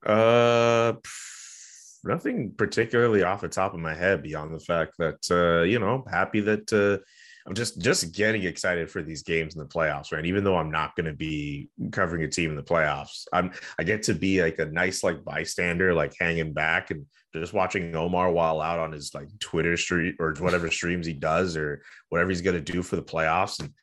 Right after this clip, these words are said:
I'm just looking, like, I had a random thought, just, like, driving to the Bell Center the other day. Like, remember when we did that episode of, of the Out Sports Hockey Podcast after Game Seven of the first round with the Leafs? And I spent the whole, like, first part of that episode just laughing just 'cause I couldn't <laughs> believe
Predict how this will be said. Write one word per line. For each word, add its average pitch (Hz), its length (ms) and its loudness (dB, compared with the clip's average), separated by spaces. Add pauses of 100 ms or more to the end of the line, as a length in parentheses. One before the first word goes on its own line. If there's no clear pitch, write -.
(360)
I'm 92 60 -8
just 139 220 2
looking, 117 280 0
like, 110 140 2
I 165 80 6
had 151 160 6
a 110 60 2
random 104 340 2
thought, 117 340 0
just, 92 140 -12
like, 90 220 -2
driving 92 380 0
to 98 100 -6
the 85 80 -2
Bell 82 180 -4
Center 90 240 -8
the 90 140 -2
other 87 140 0
day. 90 300 -2 (300)
Like, 80 320 -2 (300)
remember 131 200 0
when 139 120 2
we 120 80 2
did 110 180 0
that 107 160 2
episode 98 560 0
of, 90 200 -4
of 87 180 -10
the 87 100 -2
Out 87 160 0
Sports - 200 -6
Hockey 90 200 -4
Podcast 90 560 -4
after 85 280 -6
Game 82 260 -6
Seven 85 260 4
of 78 60 -4
the - 60 -14
first 82 240 -2
round 82 160 0
with - 40 -14
the 80 60 -8
Leafs? 80 280 -4
And 78 140 -6 (340)
I 90 80 4
spent 101 220 4
the 92 140 6
whole, 101 500 6
like, 80 320 2
first - 380 0
part 104 120 4
of 95 40 2
that 82 120 2
episode 87 300 -2
just 82 160 -4
laughing 87 640 0
just 95 160 -6
'cause 101 160 -6
I 90 60 -2
couldn't 107 280 0
<laughs> - 100 -8
believe 104 300 0